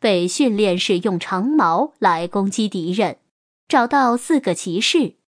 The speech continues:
地毯有助于室内保暖，找到一个正在挂地毯的人。被称为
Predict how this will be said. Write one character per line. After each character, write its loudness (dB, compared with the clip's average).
地 6
毯 -2
有 2
助 0
于 2
室 2
内 2
保 0
暖， 2
找 2
到 0
一 0
个 0
正 0
在 2
挂 0
地 2
毯 -6
的 -2
人。 -2
被 2
称 2
为 2